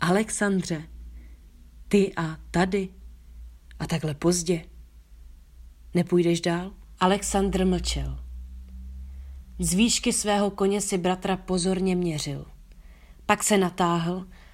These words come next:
a ze sedlové brašny za sebou vytáhl útlou knížku, kterou následně mrštil svému bratrovi k nohám. Byl to racek. "Tohle,"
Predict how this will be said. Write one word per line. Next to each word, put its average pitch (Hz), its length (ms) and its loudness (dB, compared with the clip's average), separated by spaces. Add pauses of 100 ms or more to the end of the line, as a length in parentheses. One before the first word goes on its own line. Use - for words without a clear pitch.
(140)
a 180 100 6
ze 185 160 4
sedlové 208 480 2
brašny 185 460 2
za 180 120 2
sebou 196 380 0
vytáhl 185 560 0
útlou 196 420 0
knížku, 175 520 0
kterou 170 360 0
následně 170 640 0
mrštil 180 580 -2
svému 180 360 0
bratrovi 160 460 -2
k - 100 -8
nohám. 135 440 -6 (1080)
Byl 151 180 -2
to 160 160 -2
racek. - 460 -8 (1400)
"Tohle," 135 440 -6